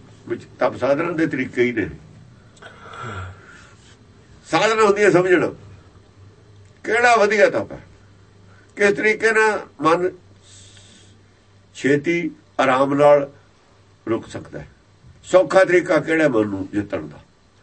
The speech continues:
ਮਨ ਨੂੰ ਜਿੱਤਣ ਦਾ ਸੌਖਾ ਤਰੀਕਾ ਕਿਹੜਾ? ਇਹਨੂੰ ਤਪ ਸਾਧਨਾ ਕਹਿੰਦੇ ਨੇ। ਇੰਨੀਆਂ ਮੱਤਾਂ ਨੇ, ਇੰਨੀਆਂ ਮੱਤਾਂ 'ਚ ਕਿਹੜੀ ਮੱਤ ਵਧੀਆ ਹੈ?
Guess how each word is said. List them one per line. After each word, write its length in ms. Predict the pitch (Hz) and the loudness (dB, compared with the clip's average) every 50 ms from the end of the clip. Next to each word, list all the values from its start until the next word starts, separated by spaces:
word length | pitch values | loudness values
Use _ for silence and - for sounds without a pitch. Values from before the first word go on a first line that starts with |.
| _ _ _ _ - | _ _ _ _ -4
ਮਨ 200 | 107 139 156 175 | -2 0 0 0
ਨੂੰ 220 | 196 208 220 220 | -2 -4 -4 -2
ਜਿੱਤਣ 340 | 175 190 - 139 208 208 185 | -2 -2 -2 -2 -4 -6 2
ਦਾ 140 | 185 196 190 | 4 4 4
ਸੌਖਾ 400 | 170 170 151 143 143 143 160 165 | 4 2 0 -2 0 -2 -2 -2
ਤਰੀਕਾ 380 | 160 160 156 160 151 175 156 | 0 0 -2 -2 0 -2 -4
ਕਿਹੜਾ? 260 | 143 - 175 170 175 175 | -2 -2 -2 0 0 0
ਇਹਨੂੰ 200 | 180 175 170 151 | 0 0 -2 0
ਤਪ 200 | 160 143 135 117 | 0 0 0 0
ਸਾਧਨਾ 360 | - - 143 135 131 131 117 | -2 -2 -2 -2 -4 -8 -8
ਕਹਿੰਦੇ 240 | 92 92 - 76 87 | -10 -10 -10 -10 -12
ਨੇ। 120 | 87 - - _ _ _ _ _ _ _ _ _ _ _ _ _ _ _ _ _ _ _ _ _ - - - - _ - - 175 | -14 -14 -20 _ _ _ _ _ _ _ _ _ _ _ _ _ _ _ _ _ _ _ _ _ -20 -20 -20 -20 _ -10 -8 -6
ਇੰਨੀਆਂ 240 | 180 190 202 214 208 | -6 -2 -2 -2 -2
ਮੱਤਾਂ 300 | 196 202 - - 190 190 | -2 -6 -2 0 0 2
ਨੇ, 140 | 170 139 - - - _ _ _ _ _ - | 2 0 -4 -8 -14 _ _ _ _ _ -6
ਇੰਨੀਆਂ 260 | 170 180 202 214 214 | -6 -2 -2 -2 -2
ਮੱਤਾਂ 240 | 196 196 - 208 202 | -2 -2 -2 0 0
'ਚ 80 | 190 | 0
ਕਿਹੜੀ 340 | 180 151 165 202 220 254 247 | -2 -2 -2 -2 -2 -2 -2
ਮੱਤ 220 | 226 220 202 143 | 0 0 0 0
ਵਧੀਆ 400 | 170 143 135 139 165 202 196 175 | 2 0 0 0 0 2 4 4
ਹੈ? 160 | - - - | 2 2 -2